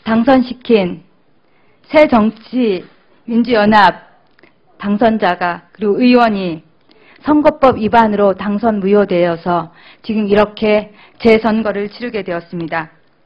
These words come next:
국민의 혈세를 낭비해가면서 이렇게 치르는 재선거에 책임 있는 공당이라면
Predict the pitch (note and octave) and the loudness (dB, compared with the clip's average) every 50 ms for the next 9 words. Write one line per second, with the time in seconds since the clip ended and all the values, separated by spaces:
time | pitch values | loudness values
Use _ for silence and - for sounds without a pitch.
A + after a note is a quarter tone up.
0 | _ _ _ _ - - A#3+ B3+ C4+ C4 B3+ B3 C4+ D4 D4 D4 - C4 A#3+ B3+ | _ _ _ _ 0 4 6 6 6 6 6 4 4 2 2 2 2 2 4 4
1 | B3 G#3+ F3+ G3 G#3 G#3+ C4 A#3+ A#3 A3 G#3+ G3+ G#3 G3+ G3+ G3+ A3+ G#3+ G3+ F#3 | 2 2 2 2 0 0 0 0 0 0 0 0 -2 -4 -4 -4 -2 -2 -2 -2
2 | F#3 - - - - - A#3+ A#3+ A#3+ A3+ A#3 - B3+ A3+ A3+ A3+ - - - - | -4 -8 -16 -20 -14 -6 0 0 0 0 2 2 2 2 2 2 -4 -12 -10 -2
3 | D4 D4+ D4 C#4 C4+ B3+ B3 A3+ A3 A3+ A3 G#3+ G3 G3+ G3+ G3 F3 F3+ F#3 G3 | 2 4 4 4 4 4 2 0 -2 -2 -2 -4 -6 -6 -6 -6 -6 -4 -4 -4
4 | F3+ E3 E3 _ _ _ _ _ _ _ _ _ _ _ _ _ _ - - F#4 | -4 -6 -10 _ _ _ _ _ _ _ _ _ _ _ _ _ _ -4 -2 0
5 | F#4+ F#4+ F4+ E4+ D#4+ D4 C#4+ C#4 B3+ - G#3 G#3+ A3 A#3 G#3+ G#3+ G3+ G3 F3+ F3+ | 0 0 0 0 2 2 2 2 0 -2 -4 -2 0 2 2 2 0 0 -2 -2
6 | F#3 F3+ E3+ D#3+ D#3+ D#3+ D#3 | -2 -4 -6 -6 -8 -12 -16